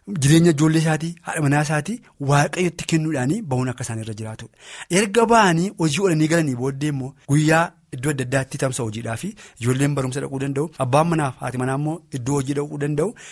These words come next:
guyyaa wal hin argin ooluu danda'u, galgala yemmuu walitti dacha'anii jedhan immoo akkasuma abbaan manaa amma sagantaa baasee maatii kana walitti qabee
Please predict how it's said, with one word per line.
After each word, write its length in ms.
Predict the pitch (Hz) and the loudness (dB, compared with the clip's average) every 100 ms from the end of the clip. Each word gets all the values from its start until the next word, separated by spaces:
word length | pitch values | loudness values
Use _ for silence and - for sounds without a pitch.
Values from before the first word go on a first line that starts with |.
| - | -6
guyyaa 280 | 139 147 160 | 2 4 4
wal 180 | 156 139 | 4 2
hin 180 | 135 156 | 0 -4
argin 220 | 131 131 | -4 -2
ooluu 200 | 151 147 | -2 -2
danda'u, 220 | 156 156 208 - - | -2 -2 -4 -8 0
galgala 400 | 156 156 185 214 | 2 4 4 4
yemmuu 300 | 220 202 196 | 4 2 2
walitti 240 | 185 180 | 2 2
dacha'anii 420 | 180 - 170 139 151 | 2 2 0 0 -2
jedhan 160 | 147 | -4
immoo 200 | 131 170 - - | -4 -4 -6 -8
akkasuma 460 | 151 202 220 220 | -2 0 0 2
abbaan 280 | 170 143 175 | 2 2 0
manaa 160 | 180 175 | 0 -2
amma 160 | 180 | -2
sagantaa 440 | 175 175 143 143 165 | -4 -4 -6 -4 -4
baasee 280 | 170 175 220 | -4 -6 -6
maatii 320 | 156 156 165 | -2 0 0
kana 140 | 185 | 0
walitti 240 | 160 165 - | 0 -2 -4
qabee 240 | 202 277 | -2 -2